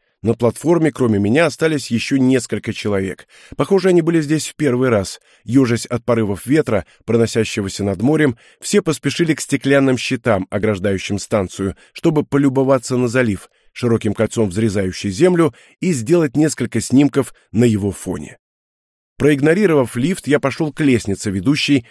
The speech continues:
на нижний уровень. Всё пространство острова занимал огромный оздоровительный центр. Белые здания, окружённые рощами и озёрами,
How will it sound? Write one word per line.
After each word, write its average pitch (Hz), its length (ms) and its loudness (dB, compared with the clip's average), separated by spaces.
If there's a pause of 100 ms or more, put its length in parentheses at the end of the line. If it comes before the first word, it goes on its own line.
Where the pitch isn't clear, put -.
(120)
на 135 180 4
нижний 107 460 2
уровень. 90 400 -6 (800)
Всё - 240 0
пространство 165 640 0
острова 160 520 2
занимал 135 480 2
огромный 147 640 2
оздоровительный 120 840 0
центр. - 560 -8 (420)
Белые 110 440 2
здания, 147 520 2
окружённые 143 680 2
рощами 139 420 2
и 117 80 0
озёрами, 127 640 2